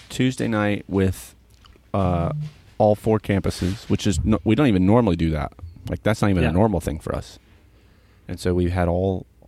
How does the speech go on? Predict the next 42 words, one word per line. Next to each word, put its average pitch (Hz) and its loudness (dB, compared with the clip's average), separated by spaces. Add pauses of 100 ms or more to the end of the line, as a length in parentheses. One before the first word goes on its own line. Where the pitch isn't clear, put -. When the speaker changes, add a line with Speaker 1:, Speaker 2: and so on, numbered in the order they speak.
Speaker 1:
all 92 -4
the 92 2
staff 82 -2
from 85 -4
f-, - -18
all 87 0
four - -6
campuses, 85 -6
and 90 -4
then 87 -6 (960)
invited 87 2
all 85 4
the 87 -2
volunteers 85 -2
from 85 -2
all 82 -2
four 85 -2
to - -8
come 82 -2
in. 82 2
And 90 0
it 110 0
was, 131 -2 (160)
I 104 0
think - 0
it - 2
was 190 0
so - 0
cool 120 4
for 104 0
them 95 2
to 92 0
see 104 -4
each 92 -6
other, 110 0 (840)
because 117 2
everybody 135 4
feels 117 2
so - 0
isolated 95 0
right 85 -2
now, 85 -2